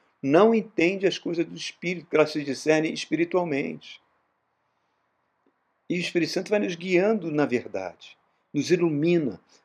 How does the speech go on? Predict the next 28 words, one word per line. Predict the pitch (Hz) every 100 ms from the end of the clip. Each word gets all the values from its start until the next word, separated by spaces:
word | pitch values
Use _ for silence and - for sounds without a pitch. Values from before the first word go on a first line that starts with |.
| -
nos | 143 135
mostra | 147 170 - 151
o |
propósito | 143 135 - 143 -
de | 117
Deus | 139 139
perante | 135 139 143 147
o |
mundo. | 127 135 123 _ _ _ _ _ _ _ _ _ _ _ _ _ _ -
Eu | 123
faço | - 202 -
até | 208
uma | 214 185
quarta | - 190 175
pergunta | 175 135 120 135 123
aqui. | 98 240
O |
que | 240
que | 233
você | 226 220 -
acha | 151 117 -
do | - 95
mundo? | 95 90 87 85 - _ _ _ _ _ _ _ _ _ _ -
Você | 113 -
quer | 143 185 185 - _
que | -
alguma | 123 117 135
doutrina, | 107 101 85 - 101 117 113 98 82